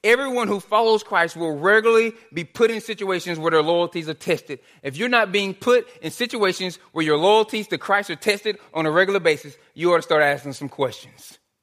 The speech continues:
If life is just comfortable and everything is going great, then you ought to start asking some questions.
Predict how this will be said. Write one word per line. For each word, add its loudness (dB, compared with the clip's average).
If 0
life 2
is -6
just -14
comfortable -4
and -6
everything 2
is -4
going 2
great, 0
then -4
you 2
ought 6
to 0
start 2
asking -2
some -10
questions. -6